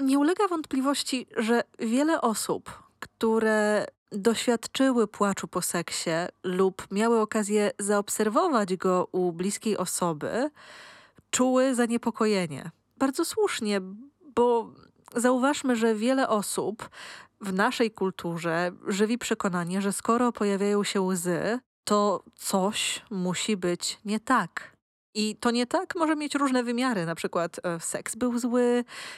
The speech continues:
ktoś przekroczył granicę, coś zadziało się zupełnie nie tak. A przecież seks powinien być radosnym przeżyciem, podczas którego uwalniają się te wszystkie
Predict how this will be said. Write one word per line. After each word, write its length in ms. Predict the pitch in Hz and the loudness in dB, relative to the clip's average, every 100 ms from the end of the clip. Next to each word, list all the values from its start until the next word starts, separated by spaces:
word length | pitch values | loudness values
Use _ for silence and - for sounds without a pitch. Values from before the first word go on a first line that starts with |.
| - | -12
ktoś 500 | - - 185 180 - | -12 -2 0 0 -2
przekroczył 520 | - - 208 196 196 | -6 -4 -2 0 -2
granicę, 760 | 170 190 180 233 - 220 202 196 | 0 -2 -2 -4 -2 0 0 0
coś 260 | - 196 | -2 -2
zadziało 480 | 180 196 185 196 190 | 0 -2 0 0 0
się 500 | 180 - 190 185 185 160 - | -2 -2 0 0 -2 -4 -12
zupełnie 580 | 180 185 - 196 190 185 | -6 -6 -2 -2 0 -2
nie 180 | 180 180 | -2 -4
tak. 560 | - 165 277 - - - - - - - - - _ - | -2 0 0 -4 -12 -14 -20 -20 -20 -20 -20 -20 _ 0
A 420 | 214 220 220 220 - _ | 2 4 2 0 -6 _
przecież 400 | - 262 262 254 | -2 0 2 0
seks 520 | - - 226 240 - - | 0 0 2 0 -2 -2
powinien 520 | 247 220 220 233 226 | -2 0 0 0 2
być 460 | 233 226 - - - - | 2 2 -2 -4 -8 -4
radosnym 720 | 240 254 226 269 277 240 208 185 | 0 2 4 2 2 0 0 -2
przeżyciem, 720 | - 208 190 185 - 170 185 208 | -2 -2 2 0 0 -2 -2 -4
podczas 500 | 226 208 - 208 208 | -2 0 0 0 0
którego 840 | - - 214 101 92 101 196 - 180 160 139 | -4 -2 0 0 2 2 2 0 -4 -12 -10
uwalniają 600 | - 190 202 196 185 180 | -4 0 2 2 0 0
się 300 | 180 175 165 190 214 | 0 -2 -2 -6 -6
te 120 | 156 | -4
wszystkie 640 | - 180 - - 165 165 | -2 -4 -4 -4 -2 -2